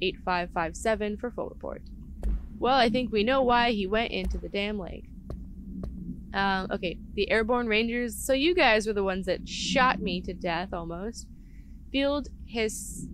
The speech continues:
entity, Hiss Corrupted Ranger, Airborne. This subgroup of Hiss Corrupted Rangers has manifested the ability to levitate, similarly to Hiss Elevated agents. However, these Airborne Hiss Rangers display no telekinetic abilities and simply continue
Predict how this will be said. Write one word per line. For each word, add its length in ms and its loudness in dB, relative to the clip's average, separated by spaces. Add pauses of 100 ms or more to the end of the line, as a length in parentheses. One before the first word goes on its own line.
entity, 920 -4
Hiss 160 -6
Corrupted 400 -2
Ranger, 480 0
Airborne. 500 -2 (100)
This 240 0
subgroup 320 0
of 120 -2
Hiss 260 0
Corrupted 300 -2
Rangers 400 2
has 100 -2
manifested 520 -2
the 100 2
ability 320 -4
to 80 -2
levitate, 600 0
similarly 500 -2
to 280 -2
Hiss 300 0
Elevated 500 2
agents. 500 -8 (380)
However, 280 4
these 260 -2
Airborne 380 2
Hiss 240 -2
Rangers 320 -4
display 320 -4
no 240 2
telekinetic 640 -4
abilities 440 -2
and 140 -6
simply 320 -2
continue 480 -6